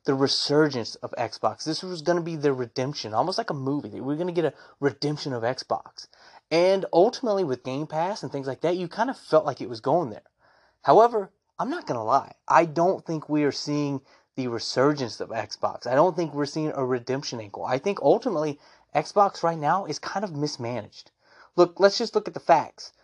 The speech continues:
we haven't seen a ton of triple A games, and I'm gonna stomp my foot and say this because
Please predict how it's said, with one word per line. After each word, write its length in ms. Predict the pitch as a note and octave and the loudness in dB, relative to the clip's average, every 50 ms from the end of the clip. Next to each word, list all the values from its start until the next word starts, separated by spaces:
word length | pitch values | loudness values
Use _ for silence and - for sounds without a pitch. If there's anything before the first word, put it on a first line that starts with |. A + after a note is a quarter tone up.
| _ _ - | _ _ -2
we 120 | E3+ F3 | -2 0
haven't 380 | D#3 - - F#3 G3 G3+ G3+ F#3 | 2 4 4 4 4 4 2 -4
seen 240 | - - F#3 F#3 - | -2 -2 -2 -2 0
a 120 | - D3+ D3 | -2 -4 -6
ton 340 | - - - D#3 D#3 D#3+ - | -6 -8 -4 -2 -2 -2 -2
of 200 | - C3+ - - | -4 -6 -6 -6
triple 340 | - - - C3+ - D3 | -6 -4 -4 0 4 4
A 80 | C3 B2+ | 4 4
games, 260 | B2 B2+ A#2+ A#2 - - | 2 -2 -6 -6 -4 -2
and 100 | C3 B2 | 2 4
I'm 100 | B2+ C#3 | 4 4
gonna 140 | C#3+ B2+ | 4 0
stomp 380 | - - - - D3 F3+ G3 - | 0 -4 2 4 4 4 4 2
my 140 | C4 C4+ A#3+ | -2 -4 -4
foot 260 | - - - C4+ F#3 | -4 0 2 2 2
and 100 | F#3+ F3 | 2 -2
say 220 | - - A#3 A3 | 0 0 2 2
this 160 | F3+ C#3 - - | 2 0 -4 -6
because 360 | - A#2 - - B2+ A#2 | -10 -8 -4 -2 -2 -4